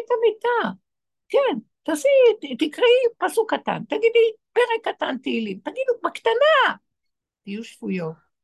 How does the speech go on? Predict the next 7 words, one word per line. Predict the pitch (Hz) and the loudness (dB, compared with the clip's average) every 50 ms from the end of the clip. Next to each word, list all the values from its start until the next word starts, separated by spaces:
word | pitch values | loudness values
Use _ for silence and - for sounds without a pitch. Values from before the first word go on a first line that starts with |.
| _ - | _ -4
צחקו | - - - - 539 | -4 0 2 4 4
עם | 539 539 494 480 | 4 2 0 -4
הילדים, | 466 453 427 440 427 427 427 - | -4 -6 -6 -6 -8 -8 -8 -10
תשמחו | 311 302 294 427 - - - 440 | -12 -10 -8 -8 -6 -4 -4 -4
איתם. | 466 480 - 415 302 285 226 196 - _ _ _ _ _ _ _ _ _ _ _ _ _ _ _ _ _ _ _ _ _ _ _ | -4 -4 -4 -4 -4 -4 -6 -10 -16 _ _ _ _ _ _ _ _ _ _ _ _ _ _ _ _ _ _ _ _ _ _ _
תהיו | _ - 480 554 554 554 | _ -6 -4 -4 -4 -4
קטנים. | - - - 453 440 466 523 539 554 523 403 247 208 196 | -6 -2 -2 -2 0 0 0 0 0 0 -2 -2 -4 -8